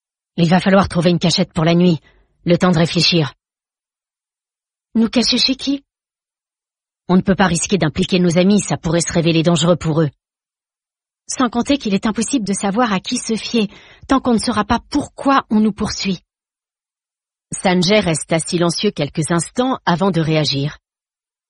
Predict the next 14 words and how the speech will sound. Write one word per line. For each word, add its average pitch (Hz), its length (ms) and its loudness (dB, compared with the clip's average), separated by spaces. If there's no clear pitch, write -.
Arrête-toi 262 400 2
au 208 40 2
premier 220 280 2
distributeur 202 640 0
d'argent 185 340 2
Wells 185 260 2
Fargo. 175 360 0
J'ai 202 160 2
seulement 220 320 4
cent 240 160 0
quatre-vingts 190 380 2
dollars 185 240 2
sur 175 160 0
moi. 170 200 2